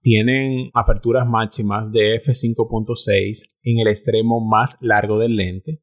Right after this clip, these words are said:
pero, sin embargo, los lentes profesionales suelen tener aperturas máximas de dos punto ocho o incluso menos de ahí. Eso es lo que ayuda a que entre más luz adentro de la cámara y a crear esos fondos fuera de foco que nos gustan tanto.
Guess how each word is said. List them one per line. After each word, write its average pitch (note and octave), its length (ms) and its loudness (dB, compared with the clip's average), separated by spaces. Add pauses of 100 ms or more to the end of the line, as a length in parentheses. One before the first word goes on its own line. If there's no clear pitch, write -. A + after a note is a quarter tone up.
(600)
pero, G#3+ 320 4
sin F#3 240 2
embargo, A#2 540 2
los A2+ 160 -2
lentes A#2+ 240 0
profesionales D3 640 0
suelen B2+ 240 -2
tener C#3+ 240 -2
aperturas C#3 480 -2
máximas C3 500 -2
de A#2+ 100 2
dos A2+ 220 0
punto A#2 260 -2
ocho B2 440 2
o G#2+ 160 -4
incluso G#2 520 -2
menos F#2+ 380 0
de G2+ 80 2
ahí. G3+ 340 2 (760)
Eso D3 560 6
es C3 160 0
lo E3+ 100 0
que - 60 -4
ayuda C3 500 2
a A#2+ 80 2
que A2 160 -2
entre B2+ 280 0
más B2+ 340 0
luz C#3+ 580 2 (120)
adentro G#2+ 400 4
de G#2 80 2
la G#2 120 0
cámara F2 400 -10
y F2+ 100 -6
a F#2 100 -8
crear G#2 260 4
esos B2+ 480 0
fondos C3 560 0
fuera A#2+ 240 4
de A#2+ 80 0
foco G2+ 400 -2
que G2 80 -4
nos F#2+ 180 -4
gustan G2 400 -4
tanto. - 440 -16